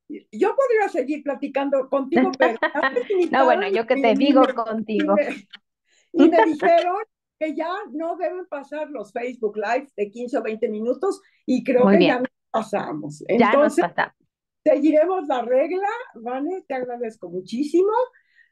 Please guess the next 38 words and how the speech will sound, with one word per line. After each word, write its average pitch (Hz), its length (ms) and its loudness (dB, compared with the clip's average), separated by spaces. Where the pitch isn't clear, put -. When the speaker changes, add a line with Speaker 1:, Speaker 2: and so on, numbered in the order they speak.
Speaker 1:
Podemos 269 480 2
decir 208 460 -8
que 196 560 0
hacemos 214 440 -4
constelaciones 175 800 -4
familiares 175 720 -4
en 156 140 -18
forma 175 300 -6
continua 160 540 -10
las 135 220 -8
dos, 311 400 4
yo 196 160 0
en 165 80 -10
el - 140 -16
Instituto 151 600 -8
Precop, 226 380 -2
tú 170 80 2
en 160 100 -4
tu - 80 -10
Speaker 2:
Sí. - 40 -10
Speaker 1:
consultorio. 214 640 2
Y 294 220 4
bueno, 254 440 0
pueden 196 500 2
confiar 170 400 -2
en 170 100 -4
nosotros 294 640 -6
y 220 80 -8
venir 202 300 -4
a 185 80 -2
nuestras 156 340 -14
constelaciones, 151 920 -2
nos 170 160 0
va 147 60 0
a 135 40 -4
dar 139 140 -2
mucho 156 300 -4
gusto, - 420 -20